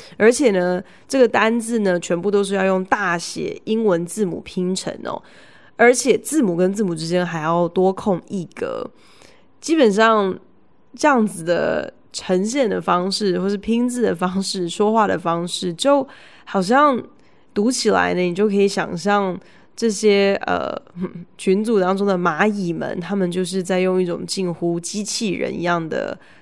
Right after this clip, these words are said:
单音的频率，念出他们作为小蚂蚁的心声哦。Lift, climb, eat, work，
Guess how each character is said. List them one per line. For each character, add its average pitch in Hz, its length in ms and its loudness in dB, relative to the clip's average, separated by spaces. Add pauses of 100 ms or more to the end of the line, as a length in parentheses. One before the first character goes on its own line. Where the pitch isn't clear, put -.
(120)
单 220 240 2
音 214 260 -2
的 202 120 0
频 165 420 -4
率， 208 260 0 (380)
念 247 260 4
出 214 280 0
他 202 240 0
们 170 400 0
作 214 160 4
为 175 180 2
小 170 240 -2
蚂 165 240 0
蚁 180 100 0
的 165 140 -4
心 170 320 -4
声 165 300 -2
哦。 - 160 -8 (760)
Lift, 175 1080 4 (800)
climb, 170 1120 4 (760)
eat, 180 1120 0 (720)
work， 175 800 4